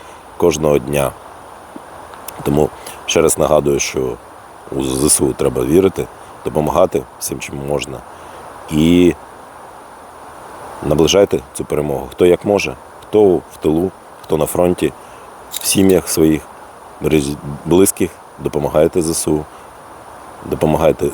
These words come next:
рідним, близьким, тим, хто вимушений ви-, виїхати з окупації, тим, хто втратив житло. Е, об-, обнімайте своїх близьких, даруйте їм любов,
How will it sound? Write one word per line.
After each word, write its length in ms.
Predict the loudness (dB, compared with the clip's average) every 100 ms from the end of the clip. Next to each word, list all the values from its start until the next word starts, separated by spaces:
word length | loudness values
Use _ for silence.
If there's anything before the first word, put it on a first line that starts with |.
| 0
рідним, 420 | 2 4 2 0
близьким, 500 | 2 2 2 -6 -8 -2
тим, 160 | -2
хто 400 | 0 0 0 0 -4 -14 -16 -2
вимушений 480 | 2 2 0 -2 -2
ви-, 260 | 0 0 -2 -6 0
виїхати 500 | 4 4 2 -4 -6
з 140 | -6 -12 -10
окупації, 640 | -10 0 2 2 -2 -6 -4
тим, 140 | -4
хто 220 | -2 -2 -4 -18 -20 -10
втратив 420 | 0 0 2 -2
житло. 440 | -4 -4 0 0 -2 -14 -20 -20 -20 -20 -20 -8
Е, 80 | -2
об-, 320 | -2 -2 -4 -2
обнімайте 500 | 2 4 4 4 0
своїх 340 | -2 0 0
близьких, 440 | 2 4 2 -2 -4 -8 -20 -20 -20 -2
даруйте 360 | 2 2 2
їм 120 | -4 -6 -16 -20 -20 -6
любов, 320 | -4 4 4